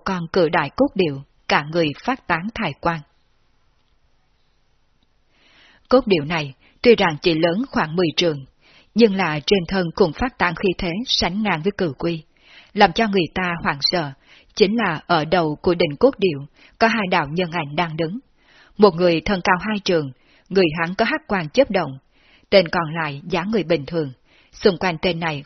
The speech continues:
còn có một đoàn đàm vân bao quanh nên không thấy rõ hình dáng. Chính xác, chính xác. Không nghĩ tới nơi đây lại may mắn gặp được một con mồi tốt đến như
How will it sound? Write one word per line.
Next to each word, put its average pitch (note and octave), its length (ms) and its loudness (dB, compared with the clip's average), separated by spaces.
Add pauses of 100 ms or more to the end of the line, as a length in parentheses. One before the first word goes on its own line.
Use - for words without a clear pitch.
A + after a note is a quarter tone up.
còn E3+ 200 0
có B3 140 -4
một A3 160 0
đoàn D#3+ 320 -2
đàm D#3 260 0
vân E3+ 200 -4 (180)
bao F3 300 2
quanh E3+ 180 -4 (220)
nên F3 280 2
không E3+ 240 -4 (100)
thấy A3 120 0
rõ G3 100 -2 (100)
hình D#3+ 200 -6
dáng. D#3+ 300 -6 (1300)
Chính D#3+ 240 0
xác, F#3+ 280 -6 (160)
chính E3+ 160 0 (140)
xác. A#3+ 180 -6 (440)
Không B3+ 220 2
nghĩ E3+ 140 2
tới F#3+ 500 -2
nơi F3+ 240 2
đây F3+ 180 0
lại F3 200 0
may E3+ 140 -4
mắn F3+ 240 -8 (260)
gặp G3 160 2
được F3 220 -2
một F#3 240 2
con F3 240 -4
mồi E3 180 2 (120)
tốt A#3+ 220 0
đến E3 220 0
như G3+ 140 -2